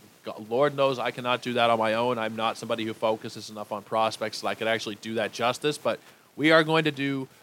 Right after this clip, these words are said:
a prospect-centric episode. We'll talk about guys like Dylan Crews and James Wood. I think that they're decent speculative draft picks later on in your D Cs, but, you know, if you're talking about the team as a whole and what they're gonna do this year for real baseball purposes,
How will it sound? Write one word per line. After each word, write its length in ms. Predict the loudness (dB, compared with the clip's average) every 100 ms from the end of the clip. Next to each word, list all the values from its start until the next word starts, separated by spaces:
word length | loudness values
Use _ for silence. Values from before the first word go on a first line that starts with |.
| -14
a 80 | -14
prospect-centric 1080 | -10 -2 0 0 0 -2 -2 -6 -6 -8 -8
episode. 380 | -8 -8 -10 -8
We'll 80 | -4
talk 320 | 2 2 2
about 160 | -2
guys 260 | 2 0 0
like 140 | -6
Dylan 260 | -6 -8 -8
Crews 220 | -8 -8
and 100 | -8
James 300 | -8 -10 -6
Wood. 240 | -4 -4 -4 -14 -20 -20 -8
I 60 |
think 140 | -6 -4
that 60 |
they're 120 | -4 -4
decent 400 | -6 -6 -6 -10
speculative 640 | -2 0 0 -2 -4 -6
draft 340 | 0 2 2 0
picks 260 | -6 -6
later 360 | -4 -2 2 2
on 220 | 4 2
in 60 | -2
your 100 | -6
D 220 | -6 -6
Cs, 360 | -4 -4 -4
but, 180 | -2 -4 -4 -18 -20 -20 -20 -20 _ _ -20
you 80 | -18
know, 60 |
if 120 | -12 -6
you're 80 |
talking 220 | 0 0 2
about 120 | -4
the 80 | -4
team 240 | -6 -4
as 100 | -2
a 60 | 0
whole 440 | 4 6 6 4
and 80 | -2
what 120 | -6
they're 140 | -6
gonna 220 | -8 -10 -14 -12
do 160 | -10
this 240 | -8 -8 -6
year 160 | -6
for 120 | -6 -6
real 220 | -4 -2
baseball 440 | 0 0 2 4
purposes, 580 | 4 0 -2 -8 -8